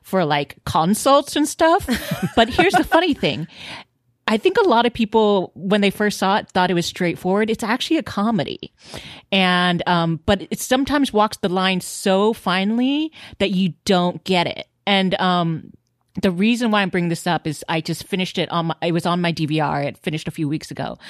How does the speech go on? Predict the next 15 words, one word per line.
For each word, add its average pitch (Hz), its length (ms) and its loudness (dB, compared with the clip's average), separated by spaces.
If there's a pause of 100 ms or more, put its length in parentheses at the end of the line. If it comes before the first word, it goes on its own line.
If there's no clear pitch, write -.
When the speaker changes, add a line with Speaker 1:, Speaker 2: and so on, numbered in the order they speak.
(260)
Speaker 1:
But, - 480 0 (500)
uh, 147 600 0 (160)
w-, 196 340 -8
the 185 220 -2
way 196 300 2
it - 180 -6 (120)
applies 170 420 -2
to - 140 -6
us, 156 300 0
let's 139 160 -6
say, 139 440 -4
is, 143 380 -4
uh, 151 200 -2
Keiko 165 500 -2
Agena 156 560 -2